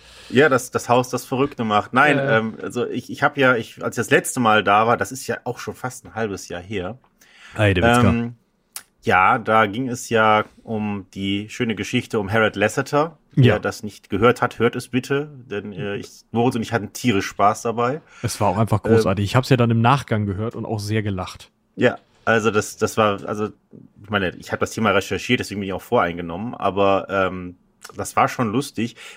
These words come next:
Speaker 1: Und ich hab damals schon gesagt, ich bin ein Fan von verschollenen Schätzen und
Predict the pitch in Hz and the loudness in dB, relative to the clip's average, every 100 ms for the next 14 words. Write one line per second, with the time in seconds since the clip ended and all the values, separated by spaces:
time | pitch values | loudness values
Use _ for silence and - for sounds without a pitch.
0 | - 117 135 135 - 139 170 - 151 131 | -4 0 2 4 2 2 -2 -4 -8 -4
1 | 113 135 - 110 120 110 - - 110 123 | 2 2 0 -10 -8 -8 -10 -2 0 0
2 | 156 - 120 117 113 - 113 - 117 123 | -2 -6 -4 -4 -6 -8 -4 2 4 4
3 | 110 101 - 110 - - 160 180 _ - | 0 -6 -6 -6 -6 -10 -10 -12 _ -20
4 | - - _ _ - 110 110 110 | -20 -20 _ _ 0 2 2 -2